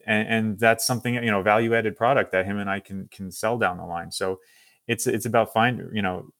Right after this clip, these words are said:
finding new and innovative, innovative ways to deal with this. Um, but, you know, we, we've been very fortunate that a lot of our restaurants, um, are slowly starting to, to open up and reorder. So it's, it's, it's comforting in that sense.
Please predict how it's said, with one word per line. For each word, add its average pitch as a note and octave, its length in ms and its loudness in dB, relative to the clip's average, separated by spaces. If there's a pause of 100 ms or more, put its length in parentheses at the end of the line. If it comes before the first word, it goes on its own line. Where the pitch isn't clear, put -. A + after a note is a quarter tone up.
finding G#2+ 340 2
new G#2+ 160 4
and G2+ 100 2
innovative, F#2+ 520 2
innovative F#2+ 440 -2
ways F#2 240 0
to F2 100 -8
deal F#2+ 240 -2
with G#2 160 -2
this. D#2 340 -8 (140)
Um, F2+ 400 -6 (120)
but, F2+ 260 -2 (100)
you G#2+ 80 -8
know, F#2 140 -4
we, G2 200 -6
we've G2 220 -2
been G2 120 -4
very G2+ 200 4
fortunate G2+ 600 -4 (380)
that F2 120 2
a F#2 60 2
lot F#2 180 4
of F#2 80 -2
our F#2 120 2
restaurants, F2+ 840 -4
um, E2 440 -6 (640)
are G#2 160 4
slowly F#2+ 440 -2
starting F2+ 380 -2
to, F2 320 -8
to E2+ 140 -6
open E2+ 300 -6
up E2 140 -8
and E2 100 -14
reorder. E2 500 -12
So E2+ 220 -8
it's, - 240 -12
it's, - 400 -12 (760)
it's - 120 -10
comforting F#2 440 -2
in E2+ 100 -10
that E2 180 -10
sense. E2+ 380 -20